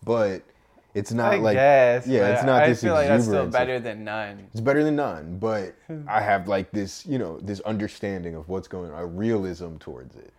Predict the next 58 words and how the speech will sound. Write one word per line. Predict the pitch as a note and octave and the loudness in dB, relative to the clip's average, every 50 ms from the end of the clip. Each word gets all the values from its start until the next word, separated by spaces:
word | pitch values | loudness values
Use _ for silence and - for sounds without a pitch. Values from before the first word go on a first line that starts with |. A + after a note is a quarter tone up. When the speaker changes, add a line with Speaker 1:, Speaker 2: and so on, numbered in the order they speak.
| _ _ | _ _
Speaker 2:
'Cause | D#3+ D#3 C#3 | -6 -2 -2
then | E3+ F3 F3+ | -2 0 2
they'll | F3 E3+ E3+ D#3+ | 2 4 4 4
hate, | - B2+ C3+ C#3 B2+ A#2+ A#2+ A#2+ B2 | 2 0 -2 -2 -2 -2 -4 -6 -8
like, | C#3 D3+ E3 E3 E3+ | -6 -2 0 0 0
wh-, | E3+ F3+ F3 D#3 D#3+ | 0 0 -2 -2 0
the | E3 | 2
overly | E3+ F#3+ G#3+ G3+ G3+ F#3+ E3+ D#3+ C#3 | 2 4 2 2 0 -2 -4 -4 -6
confident | C3 - C3 C3 C3 C3+ C3+ B2 A#2 A2 A2 | -6 -4 -4 -2 -2 -4 -6 -8 -10 -10 -10
people, | A#2+ A2+ A2+ A2+ A2+ A#2 | -10 -8 -8 -8 -6 -6
they'll | A#2+ A#2+ A#2 | -6 -6 -6
be | A#2 | -6
like, | A#2 A2+ A2+ A2+ | -6 -6 -4 -4
"Yeah," | A#2+ A#2 A2+ A2 A2+ A2 A2 G#2+ | -2 -2 -2 0 -2 -2 -4 -4
and | A2+ A#2 | -6 -4
then | A#2 | 0
Speaker 1:
They'll | D3+ D#3+ | 2 2
Speaker 2:
once | C#3+ B2+ D#3+ | 2 2 2
Speaker 1:
hit | D3 | 2
Speaker 2:
they | C3 | 4
Speaker 1:
that | C#3 A2+ G2+ E2+ | 2 2 2 0
point | - - B2+ A#2 A2+ G2+ | -2 -2 0 0 0 0
where | F#2+ F#2+ | 0 0
they | F2+ F#2 E2+ | 0 0 0
get | E2+ E2+ E2 | -2 -4 -4
knocked | F2 F2 E2+ E2+ D#2 D2 | -4 -2 -2 -2 -2 -4
down | E2+ E2 - | -4 -2 2
Speaker 2:
You're | B2 A#2+ | 2 2
Speaker 1:
a | A#2 | 2
Speaker 2:
like, | D#2 D#2+ | 2 4
"Fuck, | - C3+ B2 B2 | 2 2 4 4
I | A#2+ B2 | 2 0
Speaker 1:
level. | A#2+ B2 | 2 0
Speaker 2:
was | C3 C3 A2 | -2 -4 -6
wrong." | G#2 A#2 A2+ A2 G#2+ G#2+ G#2+ G#2+ A2 B2 C#3+ | -8 -8 -6 -6 -6 -8 -10 -10 -12 -10 -6
Speaker 1:
Yeah, | G2 F#2 E2+ | -4 -4 -2
they | D#2+ F2+ F2+ | -2 -4 -4
get | F#2+ F2 | -4 -6
knocked | F2+ F2+ F2 E2+ | -6 -6 -6 -2
down | E2+ F2+ | 2 4
Speaker 2:
"Oh, | D3+ D3 | 6 8
Speaker 1:
to | |
Speaker 2:
that | D3 C#3+ C#3+ | 8 8 8
Speaker 1:
size. | C#3 C#3+ D#3+ - - - - | 8 6 4 4 2 0 0
Speaker 2:
wasn't | G#3 F#3 E3+ D3 | 0 0 0 0
right." | C3+ C3 C3 A#2+ A2 - - | 0 0 0 0 -2 -2 -2
And | - D#3 D#3 | 0 2 4
then | D3+ C#3+ | 4 4
they'll | C#3+ C#3 | 2 2
be | C3+ C3+ | 2 2
like, | B2+ A#2+ A#2+ | 2 4 4
Speaker 1:
<laughs> | B2 | 4
Speaker 2:
"Oh, | B2 A#2 | 4 4
shit, | A#2+ - - B2+ B2+ B2 A#2+ A2+ | 2 -2 -8 -6 -2 0 0 0
I | A#2 | -2
should | A#2+ C3 C3 A#2 | -4 -8 -10 -6
probably" | C3 A#2+ A#2 G#2+ G#2 G#2 G2 | -4 -4 -4 -4 -2 -2 -2
Speaker 1:
Yeah, | F2+ D2 B1 | -2 -2 -4